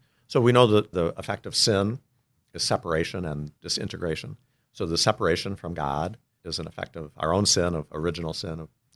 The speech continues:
human sinfulness. And so the devil likes to work that, that separation and keep that separation effective, wide, perceptible.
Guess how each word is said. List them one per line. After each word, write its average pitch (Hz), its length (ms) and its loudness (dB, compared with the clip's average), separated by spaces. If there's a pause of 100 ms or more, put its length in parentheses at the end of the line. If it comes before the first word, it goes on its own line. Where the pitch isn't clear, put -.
human 95 260 -2
sinfulness. 85 560 -2 (460)
And 87 140 -12
so - 100 -6
the 85 120 -2
devil 82 300 0
likes 78 280 0
to 87 60 -4
work 85 300 0
that, 80 260 -4 (960)
that 85 160 -4
separation 113 600 4
and 85 240 -2
keep - 200 -14
that 80 180 -4
separation 82 640 -8 (560)
effective, 87 560 -2 (540)
wide, 78 460 2 (800)
perceptible. 82 640 2